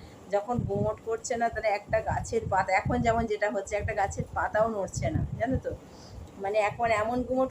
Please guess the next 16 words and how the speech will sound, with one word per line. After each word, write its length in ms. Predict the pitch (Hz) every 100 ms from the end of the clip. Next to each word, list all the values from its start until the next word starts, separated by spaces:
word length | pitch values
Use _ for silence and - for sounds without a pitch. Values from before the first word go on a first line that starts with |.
| 269
করে 160 | 277
দিয়েছে 480 | 262 277 277 277 277
যে, 260 | 240 233 226
মানে, 280 | 226 226 226
পাতাগুলো 480 | 208 214 220 233 226
নড়ছে 380 | 190 175 - 180
না। 160 | 170
অথচ 260 | 175 214 247
সকালবেলা 560 | - 202 214 226 240
দেখেছো, 460 | 233 262 269 - 196
আহ, 1000 | - - - - - - 185 180 175 175
উম, 480 | 175 - 185 185 180
মানে, 180 | 180 185
পর্দাগুলো 580 | 196 190 214 214 226
কীভাবে 420 | 220 202 208 196 208
উড়ছিল। 480 | 190 190 - 196